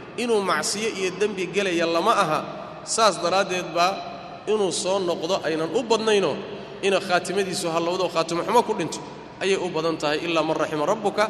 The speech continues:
dad yaroo Ilaahay u naxariista mooye subxaanahu wa tacaala. Taasi waa khatarta ay bidcadu leedahay, in aad loo xoojiyay u baahan tahay, ummadda looga digay u baahan tahay,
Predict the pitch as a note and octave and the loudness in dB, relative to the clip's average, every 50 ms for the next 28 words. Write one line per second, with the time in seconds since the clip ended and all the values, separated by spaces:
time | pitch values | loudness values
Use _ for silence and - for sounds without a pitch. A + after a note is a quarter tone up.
0 | - - - - - - - - G3+ G#3 F#3+ F#3 F3 E3+ D3 E3+ E3+ E3 D#3+ C3 | -2 -8 -12 -12 -12 -14 -6 -4 -4 0 0 0 0 2 2 2 2 0 0 0
1 | D#3 D3+ - - C#3+ C3+ - - C#3 C#3 C3+ C3 - B2 C#3 C#3+ B2+ B2 A#2 - | -2 -2 -2 -2 -2 -2 -4 -4 -4 -4 -4 -4 -6 -6 -4 -4 -4 -4 -4 -4
2 | C3+ B2 A#2 F#2+ - - - - - - - - - - - - - - - - | -4 -4 -4 -4 -6 -12 -16 -16 -16 -18 -18 -18 -18 -20 -20 -20 -20 -20 -20 -20
3 | - - - - - - - - - - - - - - - - - - - - | -20 -20 -20 -20 -20 -20 -18 -18 -18 -20 -20 -20 -20 -20 -20 -20 -20 -20 -20 -20
4 | - - - - - - - F3 F#3+ - - A3 A3 A3 - - - - A#3 A#3+ | -20 -20 -20 -20 -20 -12 -6 -4 -4 -2 0 2 2 2 2 2 -2 0 0 0
5 | A3+ - G#3 E3 F3 E3+ F3 E3+ E3+ D#3+ G3 G#3 F#3 F3+ F#3 E3+ D#3+ D#3+ D#3 E3 | 2 2 2 2 2 0 0 0 2 2 2 2 0 0 0 2 2 2 2 0
6 | G3 B3 D4+ - - - - - - - - - - - - - F#3+ G3+ F#3+ - | 0 -2 -2 -6 -10 -12 -12 -14 -14 -14 -16 -18 -18 -18 -8 -4 -2 -2 2 2
7 | F#3+ F#3+ F3+ F3+ F#3 F#3 F3 D3 E3+ E3+ E3 - - E3+ E3+ D3+ F3 E3 E3 F3 | 2 2 2 0 0 -2 0 0 -2 -2 -2 -2 -2 -2 -2 -2 0 0 0 0
8 | F#3 G3 F#3 G#3 G3+ G3 A3 A3 G3+ G3 - - - - - - - - - - | 0 0 2 2 4 4 4 4 2 -4 -8 -10 -10 -10 -12 -12 -14 -10 -6 -4
9 | F3 G3 G#3 - F#3+ F3+ F3 F3 F3 F3 G3 G#3+ F#3+ G3 F3+ F3+ F3 F3+ G3 F#3+ | -2 -2 -2 0 0 -2 0 0 2 2 2 0 0 0 0 0 0 0 0 2
10 | G3 F#3 F#3 G#3 A3 G#3 - G3+ G#3 A3 G#3+ | 2 2 2 2 0 2 2 2 2 2 2